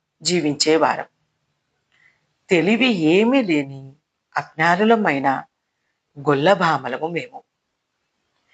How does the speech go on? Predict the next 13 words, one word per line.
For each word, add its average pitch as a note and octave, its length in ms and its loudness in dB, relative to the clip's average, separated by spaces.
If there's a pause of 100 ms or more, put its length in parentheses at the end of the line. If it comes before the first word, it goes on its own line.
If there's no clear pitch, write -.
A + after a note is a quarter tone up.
(520)
ఇటువంటి A#3+ 560 0 (640)
గొల్లకులంలో E3+ 960 0 (1040)
మా E3+ 260 4
పుణ్యం F#3 460 -2
కొలది C#3+ 600 0 (300)
నువ్వు E3 200 -4
జన్మించావు. D3 680 -4 (1500)
ఏ G3+ 340 2
కొరత C#3+ 320 0
లేని A3 360 2
గోవిందుడా, C#3 880 -4 (1500)
నీతోటి D4+ 560 4
సంబంధాన్ని F3+ 920 -2